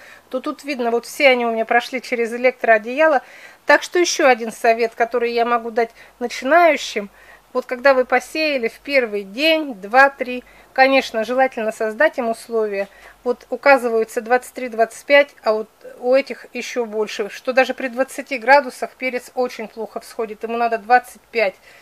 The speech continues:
может быть, даже двадцать восемь, все они теплолюбивые. Но как только взойдут, уже можно их выставлять в обычную температуру.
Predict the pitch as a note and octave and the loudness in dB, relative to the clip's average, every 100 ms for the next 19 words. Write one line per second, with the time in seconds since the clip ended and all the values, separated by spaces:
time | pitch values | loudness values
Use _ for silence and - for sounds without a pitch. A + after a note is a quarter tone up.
0 | _ - A#3+ A3+ G#3+ G3+ A3 G#3 G3+ G#3+ | _ -8 -6 -6 -8 0 0 0 -2 -2
1 | G#3 - B3+ E4+ - A#3 - B3 A3+ G#3+ | -2 -10 -4 -4 -4 -10 -4 -4 -2 -8
2 | A3 A3+ A3 A3 C#4+ C#4 A#3+ A3+ _ - | -12 -10 -10 -8 -8 -6 -6 -6 _ -20
3 | - - B3+ D#4 D4 D4 C#4 B3+ C#4 D4 | -20 -10 0 0 0 -6 -4 0 0 0
4 | F4 C#4 A#3+ C4 C4+ B3+ C#4 - A#3+ - | -4 -6 -6 -4 -4 -4 -6 -6 -12 -2
5 | B3 C4 C#4+ - - _ _ - B3 D#4+ | 0 0 -4 -8 -20 _ _ -8 -6 -6
6 | - C4+ A#3+ A#3 A3+ B3+ - C#4 | -10 -10 -10 -12 -12 -12 -12 -16